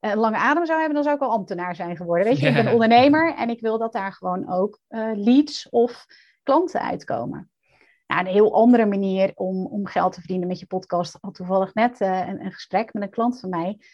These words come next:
Speaker 1: En die is nu door iemand anders gevraagd, eh, of zij een podcast voor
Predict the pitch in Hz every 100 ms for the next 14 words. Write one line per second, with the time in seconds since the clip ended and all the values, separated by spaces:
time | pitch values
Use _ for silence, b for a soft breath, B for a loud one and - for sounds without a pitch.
0 | b 240 269 277 247 208 220 240 - 226
1 | 214 226 - - 233 220 - 269 277 226
2 | - 170 262 277 _ _ _ _ _ 196
3 | - 247 - 196 208 247 320 359 254 -
4 | 160 220 214 208